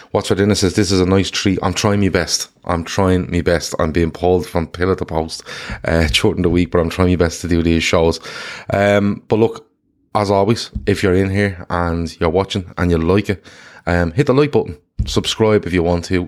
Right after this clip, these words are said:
Share across your social media if you want to. But most of all, any thoughts, anything you've seen, anything you want me to talk about, throw it into the comments there, and we do, uh, we'll sort it out over the next twenty-five to thirty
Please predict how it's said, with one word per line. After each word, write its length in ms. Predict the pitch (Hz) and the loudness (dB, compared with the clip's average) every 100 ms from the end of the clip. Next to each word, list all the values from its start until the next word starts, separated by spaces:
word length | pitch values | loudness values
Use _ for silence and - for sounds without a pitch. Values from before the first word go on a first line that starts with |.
| - | -6
Share 340 | - - 131 95 | -4 2 2 2
across 320 | - 80 - | 0 -4 -4
your 60 | |
social 340 | 78 82 73 80 | -6 -6 -6 -4
media 160 | 80 | -4
if 80 | 78 | -4
you 80 | 80 | -4
want 160 | 80 78 | -6 -6
to. 160 | 82 - - _ | -8 -10 -20 _
But 80 | 101 | 2
most 320 | 120 139 - | 4 2 0
of 80 | 82 | 0
all, 220 | 80 78 - - - | 0 -2 -10 -20 -4
any 240 | 107 123 - | 0 0 0
thoughts, 460 | - 98 101 - - | 0 0 0 -2 -4
anything 340 | 107 110 90 92 | -2 0 -2 -2
you've 180 | 82 | -2
seen, 520 | - - 127 131 127 120 - - - | -2 2 4 4 4 0 -8 -8 -4
anything 300 | 101 92 92 | -2 -2 0
you 100 | 82 | 2
want 200 | 90 87 | 0 0
me 100 | 85 | -2
to 100 | 90 | -4
talk 340 | - 107 107 | -2 0 0
about, 240 | 107 104 - - - | 2 0 0 -20 -10
throw 260 | - 110 104 | -2 2 2
it 40 | |
into 200 | 87 - | 0 -2
the 260 | 85 78 - - | 0 0 -2 -4
comments 380 | 92 82 78 | -2 -2 -2
there, 180 | - 82 | -2 -2
and 120 | 76 | -2
we 60 | 82 | -4
do, 220 | 80 82 | 0 0
uh, 220 | 62 80 80 | 0 -2 0
we'll 140 | 107 | 0
sort 340 | 101 110 92 85 | 0 0 0 0
it 60 | |
out 80 | 71 | -2
over 120 | 78 | -2
the 60 | 76 | -2
next 180 | 73 - | -6 -4
twenty-five 480 | 85 82 - 73 - | -4 -2 -2 -4 -2
to 100 | - | -4
thirty 380 | - 65 - | -4 -8 -6